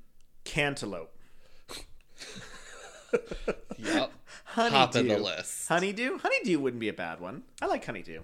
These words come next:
Speaker 2: A
Speaker 1: When you get, like, a really
Speaker 2: tamarind.
Speaker 1: when you get a really, a pomelo.
Speaker 2: Pumpkin. <gasps> I can't wait until October.
Speaker 1: That's not a terrible idea, but
Speaker 2: Pumpkin
Speaker 1: I
Speaker 2: spice
Speaker 1: also
Speaker 2: White Claw.
Speaker 1: hate it.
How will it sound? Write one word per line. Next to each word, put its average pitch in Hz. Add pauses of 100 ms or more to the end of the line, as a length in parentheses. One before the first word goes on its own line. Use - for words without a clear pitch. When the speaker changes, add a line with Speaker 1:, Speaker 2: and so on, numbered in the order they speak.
(140)
Speaker 2:
A -
Speaker 1:
When 165
you 156
get, 156
like, 139
a -
really 139
Speaker 2:
tamarind. 90 (840)
Speaker 1:
when 151
you 147
get 151
a 147
really, 139 (140)
a 139
pomelo. 156 (360)
Speaker 2:
Pumpkin. 127 (640)
<gasps> 170 (480)
I 156
can't 180
wait 131
until 151
October. 131
Speaker 1:
That's 165
not 262
a 254
terrible 180
idea, 147
but 151
Speaker 2:
Pumpkin 143
Speaker 1:
I 156
Speaker 2:
spice 175
Speaker 1:
also 151
Speaker 2:
White 147
Claw. 160
Speaker 1:
hate 127
it. 85